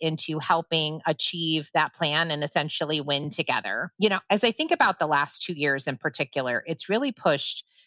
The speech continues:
many leaders to evaluate their management style and try to maintain the right balance of needing to kind of prioritize the goals of the business with the reality that, you know, many people are facing a lot of personal struggles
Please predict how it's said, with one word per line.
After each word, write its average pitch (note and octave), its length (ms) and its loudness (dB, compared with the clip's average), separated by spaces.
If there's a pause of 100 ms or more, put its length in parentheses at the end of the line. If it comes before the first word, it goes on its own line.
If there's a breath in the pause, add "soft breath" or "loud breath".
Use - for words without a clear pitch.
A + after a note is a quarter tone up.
(160 soft breath)
many F#3+ 320 2
leaders C#3 520 -2
to F3+ 120 2
evaluate D3 460 2
their C#3+ 140 0
management C#3 500 -2
style B2 440 0
and C#3 140 -4
try C#3+ 220 2
to C#3+ 80 0
maintain C#3+ 460 -2
the D3 80 -2
right C#3 200 0
balance C#3 460 -2
of C#3+ 160 -2
needing C#3+ 340 -2 (100)
to C#3 280 -2
kind C#3 140 -2
of B2+ 60 -12 (100)
prioritize F3+ 640 2
the F3 100 -8
goals D3+ 280 -2
of D3+ 100 -4
the D3 80 0
business D3 500 0 (520 soft breath)
with F3+ 160 2
the E3+ 80 4
reality D#3+ 580 2
that, D3 320 4 (240)
you D#3 120 0
know, C#3+ 260 0 (100)
many F#3 340 0
people F#3 600 0
are D#3 180 4 (140)
facing D3 560 -2 (420 soft breath)
a D#3+ 100 6
lot D#3+ 340 4
of F3+ 180 0
personal D#3+ 420 0
struggles B2 500 -2